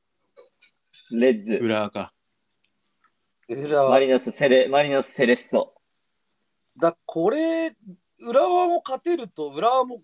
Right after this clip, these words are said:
Speaker 3: 食い込んでくるね。
Speaker 1: ありますね。
Speaker 3: あるよね。うん。面白い。浦和に勝ってほしい。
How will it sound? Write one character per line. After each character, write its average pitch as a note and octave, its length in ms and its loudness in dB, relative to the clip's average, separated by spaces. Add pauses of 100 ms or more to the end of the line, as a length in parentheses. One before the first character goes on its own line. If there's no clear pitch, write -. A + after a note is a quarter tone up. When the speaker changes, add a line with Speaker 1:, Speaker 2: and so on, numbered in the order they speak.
(140)
Speaker 3:
食 A#3 120 -16
い A3+ 40 -16
込 G#3 160 -14
ん - 20 -12
で - 80 -14
く - 100 -20
る - 100 -18
ね。 F2 160 -14 (1200)
Speaker 1:
あ B2 100 0
り C3+ 100 4
ま C3 120 2
す - 120 -14
ね。 G#2 320 -6 (120)
Speaker 3:
あ F3+ 140 -2
る D#3+ 100 -8
よ G#2+ 140 -12
ね。 G2 400 -16 (680)
う F#2+ 60 -20
ん。 F#2 500 -16 (840)
面 D3+ 280 -6
白 E3+ 300 2
い。 C#3+ 100 -4
浦 F#3 180 4
和 G3+ 120 2
に G3 80 -12
勝 G3+ 180 -6
っ - 40 -20
て E3+ 100 -10
ほ C3+ 80 -8
し - 140 -20
い。 G2 240 -14